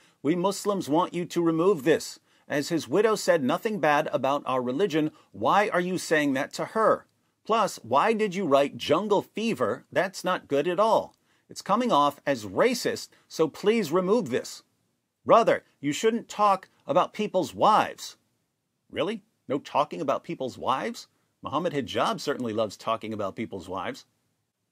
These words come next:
There is so much wrong with this. Mocking the dead is an extremely grotesque thing to do and massively disliked in Islam.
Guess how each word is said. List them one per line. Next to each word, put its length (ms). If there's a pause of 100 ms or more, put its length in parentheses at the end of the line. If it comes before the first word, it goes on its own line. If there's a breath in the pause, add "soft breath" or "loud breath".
(140)
There 180
is 140
so 260
much 260
wrong 280
with 160
this. 260 (240 soft breath)
Mocking 500
the 100
dead 380
is 200
an 80
extremely 760
grotesque 720
thing 260
to 120
do 360 (220 loud breath)
and 160
massively 680
disliked 560
in 140
Islam. 520